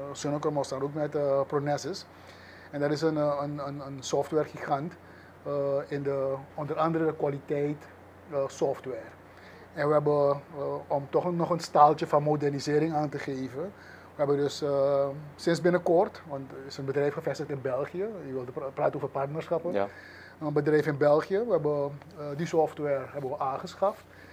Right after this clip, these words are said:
Speaker 1: En die software gaat ons in staat stellen op onze, eh, kwaliteitsadministratie, want we zijn iso gecertificeerd,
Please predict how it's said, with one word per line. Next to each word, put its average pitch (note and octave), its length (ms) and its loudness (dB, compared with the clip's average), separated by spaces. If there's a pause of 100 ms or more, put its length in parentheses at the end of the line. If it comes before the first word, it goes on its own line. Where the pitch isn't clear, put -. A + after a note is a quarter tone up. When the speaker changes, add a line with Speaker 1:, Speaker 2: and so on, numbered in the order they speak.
Speaker 1:
En - 60 -20
die D#3+ 100 -4
software F3 360 2
gaat F3+ 120 0
ons D#3+ 220 4
in D3+ 80 -4
staat E3+ 400 2
stellen E3+ 320 2
op E3 100 -4
onze, D3 460 -2 (520)
eh, D3 80 -6 (260)
kwaliteitsadministratie, F3 1600 0
want D3+ 120 -10
we C3 60 -12
zijn C3 200 -6
iso C#3+ 180 -10
gecertificeerd, D#3+ 760 -8